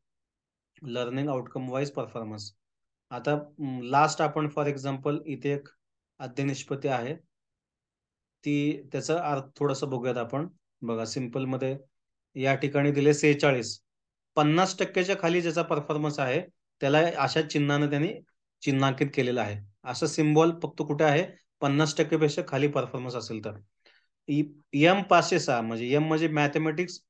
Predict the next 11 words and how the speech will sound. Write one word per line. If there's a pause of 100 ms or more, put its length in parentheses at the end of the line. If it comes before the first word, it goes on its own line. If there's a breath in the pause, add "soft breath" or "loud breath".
(120)
पाच
म्हणजे
पाचवी
आणि
झिरो
सहा
म्हणजे
क्रमांक. (1500)
Identifies
and
forms